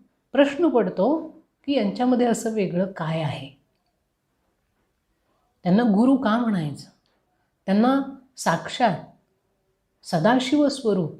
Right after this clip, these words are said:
नारायण स्वरूप, जगदंबा स्वरूप का मानायचं? आपल्या गुरूंमध्ये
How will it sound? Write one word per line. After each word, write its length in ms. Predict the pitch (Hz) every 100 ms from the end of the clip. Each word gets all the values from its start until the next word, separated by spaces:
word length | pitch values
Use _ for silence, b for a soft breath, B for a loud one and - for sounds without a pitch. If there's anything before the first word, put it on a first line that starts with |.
| -
नारायण 480 | 196 165 208 269 277
स्वरूप, 480 | - 240 208 160 - 175
जगदंबा 500 | 170 190 247 269 285
स्वरूप 460 | 277 247 220 196 -
का 180 | - 196
मानायचं? 600 | 226 180 151 143 135 - _ _ _ _ _ _ _ _ _ _ _ _ _ _ _ _ _ _ _ _ _ _ -
आपल्या 260 | - 262
गुरूंमध्ये 720 | 226 190 190 160 147 131 135